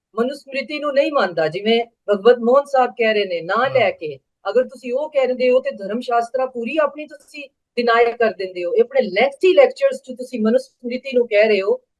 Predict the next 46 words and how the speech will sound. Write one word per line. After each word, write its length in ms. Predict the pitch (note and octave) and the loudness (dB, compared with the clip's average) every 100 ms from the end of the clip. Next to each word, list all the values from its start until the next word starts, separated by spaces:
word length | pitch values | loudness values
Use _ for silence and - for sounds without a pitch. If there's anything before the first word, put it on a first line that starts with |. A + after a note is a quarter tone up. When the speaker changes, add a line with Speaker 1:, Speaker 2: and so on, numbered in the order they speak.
| _ | _
Speaker 1:
ਕਿ 120 | B3+ A#3+ | 4 4
ਅਸੀਂ 220 | A3+ C#4 | 2 -6
ਮਨੂ 280 | A3 A3 C#4 | 0 2 2
ਦੀ 280 | C4+ C4+ C#4 - _ - | 0 -6 -8 -12 _ -10
ਕਿਸੇ 300 | C#4 D#4+ D#4+ | -2 0 0
ਵੀ 100 | C#4+ | -2
ਕਿਤਾਬ 360 | C4 A3 G#3 G#3+ | 0 2 2 2
ਨੂੰ 140 | B3+ | 0
ਨਹੀਂ 240 | A3 A3 B3 | 2 0 0
ਮੰਨਦੇ, 520 | F#3+ E3 E3 G#3+ C4+ | -2 -4 -2 0 0
Speaker 2:
ਨਹੀਂ 100 | - | -4
ਮੰਨਦੇ। 220 | C3+ A#2 | -14 -6
Speaker 1:
ਕਿਉਂਕਿ 320 | B3+ C#4 D4 | 0 0 2
ਉਹ 100 | C#4+ | 2
ਜ਼ਾਤ 280 | A3+ G#3 G3+ - | 4 4 2 2
ਪਾਤ 200 | G#3+ F#3+ - | 0 0 -4
ਦੀ 160 | G#3 | -2
ਗੱਲ 160 | F#3+ F3+ | 0 0
ਕਰਦਾ 440 | F#3+ E3+ - - | 0 -2 -2 -2
ਹੈ। 140 | F#3 C4+ | 0 0
ਤੇ 380 | - _ - | -6 _ 0
ਅਸੀਂ 200 | B3 D#4+ | 0 0
ਤੇ 120 | D#4+ C4+ | -8 -2
ਜ਼ਾਤ 280 | A3 A3+ - | 0 0 0
ਪਾਤ 140 | B3 | -2
ਦੀ 200 | G#3+ A#3 | -2 -4
ਗੱਲ 180 | G#3+ G#3 | -2 -2
ਨਹੀਂ 180 | A#3+ C#4+ | -4 -2
ਕਰਦੇ। 360 | A3+ G3+ C4+ D#4 | 0 0 -4 -4
ਆਰ 200 | G3+ G#3 | 0 2
ਐਸ 140 | C4 B3+ | 2 2
ਐਸ 140 | A#3+ - | -2 -2
ਕਹਿੰਦਾ 280 | A3 A3 A3 | -4 -2 -2
ਹੈ 120 | A3 | -4
ਜੀ, 160 | A3 B3+ | -4 -8
ਸਾਡਾ 340 | A3+ G3+ F#3+ | -4 0 0
ਤੇ, 260 | F#3 A#3+ B3 | 2 2 0
ਅਹ, 680 | _ _ _ G3+ G3+ G3+ G#3+ | _ _ _ 0 2 2 2
ਇਹ 440 | A#3+ G#3+ G#3 G3 G3+ | 4 6 6 2 -2
ਆਈਡੀਓਲੋਜੀ 920 | G3+ F#3+ F#3 F3+ G3 B3+ C4 B3 A3 | -2 -2 0 0 0 -2 -4 -4 -2
ਹੈ 60 | B3 | -2
ਕਿ 320 | C4+ C4 A#3 - _ _ _ G#3 A#3+ | -4 -4 -6 -8 _ _ _ 2 4
one 120 | C4+ | 2
well, 440 | B3+ G3+ G#3+ A#3 C#4 D4+ - | -4 -2 0 0 -2 -8 -18
one, 680 | F3+ G#3+ A3+ B3+ B3+ B3+ B3+ G#3+ | -6 0 0 0 -2 -4 -6 -6
ਅਮ, 420 | G3+ G3 F#3+ F#3 | -6 -6 -8 -14